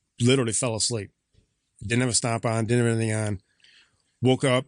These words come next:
'cause the phone was ringing, and it was the out trade clerk. And he was, he was like, "We just took you out of that. Do you realize what you did?" And I'm like,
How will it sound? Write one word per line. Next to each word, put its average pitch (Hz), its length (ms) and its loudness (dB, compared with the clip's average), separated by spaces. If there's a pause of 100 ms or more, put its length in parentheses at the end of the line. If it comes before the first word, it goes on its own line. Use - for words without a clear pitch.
'cause 113 100 -4
the 110 80 -2
phone 123 260 2
was 117 140 2
ringing, 113 380 0 (520)
and 110 220 -2
it 113 80 0
was 113 160 -2
the 117 100 0
out 117 160 -2
trade 113 240 -2
clerk. 110 360 -4
And 120 80 -2
he 110 40 0
was, 107 340 0
he 120 80 0
was 107 140 2
like, 113 220 0 (100)
"We 117 140 -2
just 120 160 -2
took - 160 -2
you 113 100 -6
out 110 160 -2
of 101 60 -4
that. 98 300 -6
Do - 100 -8
you 113 280 -2 (120)
realize 117 340 2
what 117 140 -2
you 104 80 -4
did?" 110 380 0 (580)
And 113 220 0
I'm 107 160 0
like, 104 240 -2